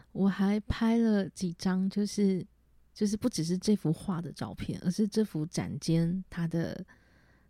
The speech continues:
它的样子。因为我想要记得，就是这个画在这个展间的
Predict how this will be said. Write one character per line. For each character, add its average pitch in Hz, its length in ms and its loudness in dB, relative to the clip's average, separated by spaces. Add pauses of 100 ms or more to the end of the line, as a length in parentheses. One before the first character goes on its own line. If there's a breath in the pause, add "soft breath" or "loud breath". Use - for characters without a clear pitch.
(320)
它 - 120 -4
的 185 120 0
样 175 300 2
子。 - 300 -10 (440 soft breath)
因 285 80 6
为 320 60 10
我 233 160 10
想 190 220 2
要 190 140 2
记 214 240 -2 (100)
得， 151 320 -6 (480)
就 226 140 -2
是 196 420 2 (260)
这 233 160 2
个 190 120 -2
画 185 320 -2
在 175 360 -2
这 202 120 -2
个 180 140 2
展 160 300 -2
间 160 280 6
的 143 300 -2